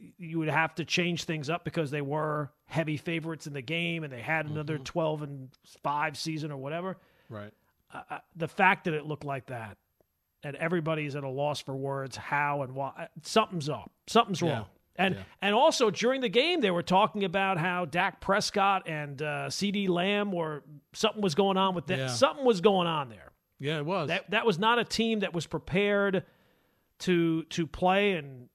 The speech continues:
Speaker 1: and it certainly showed, and it got away from them. A-, and when things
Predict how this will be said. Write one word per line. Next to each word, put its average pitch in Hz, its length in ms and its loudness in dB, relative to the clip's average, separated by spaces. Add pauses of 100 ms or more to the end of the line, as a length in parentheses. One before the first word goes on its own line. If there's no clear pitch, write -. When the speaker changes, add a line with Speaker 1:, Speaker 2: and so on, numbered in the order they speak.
Speaker 1:
and 139 320 -10
it - 140 -18
certainly 190 360 -4
showed, 160 500 0 (340)
and 135 380 -14
it 127 100 -16
got 160 160 -2
away 170 240 -2
from 175 260 -2
them. 160 380 -2 (380)
A-, - 160 -8
and 170 100 -2
when 180 160 0
things 247 600 2